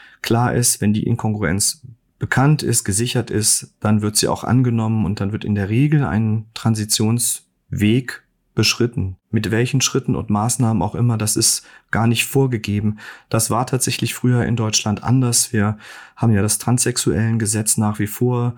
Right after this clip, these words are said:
Auch wenn wir auf ein Selbstbestimmungsgesetz warten,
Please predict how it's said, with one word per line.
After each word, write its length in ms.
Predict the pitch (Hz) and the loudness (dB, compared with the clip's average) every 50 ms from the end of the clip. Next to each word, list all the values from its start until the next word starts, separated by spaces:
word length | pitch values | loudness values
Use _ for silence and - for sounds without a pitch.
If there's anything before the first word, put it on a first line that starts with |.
| - - - - - _ _ | -10 -16 -16 -16 -18 _ _
Auch 180 | - 104 104 110 | -6 -4 -2 0
wenn 180 | 98 101 101 | 0 0 2
wir 160 | 101 104 - | 0 -2 -4
auf 140 | - 110 - | -4 -6 -6
ein 240 | - - 95 98 101 | -4 -4 -2 -2 0
Selbstbestimmungsgesetz 1200 | 98 117 127 127 - - - 113 - - 107 107 107 101 - - - 110 107 113 104 104 - 98 | 0 0 0 -2 -2 -2 -2 -2 0 0 2 2 2 2 0 -2 -2 -2 -2 -2 -2 -4 -2 -2
warten, 500 | 95 101 117 113 - - 107 110 107 107 | 0 0 -2 -2 0 0 0 0 -2 -4